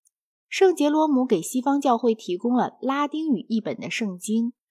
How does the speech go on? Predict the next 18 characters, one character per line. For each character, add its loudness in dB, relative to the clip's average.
和 0
促 -4
进 -4
修 0
道 4
院 2
制 0
度 0
实 -6
现 -2
的 -12
大 -2
部 -6
分 -10
动 -2
力。 -10
同 0
时， -2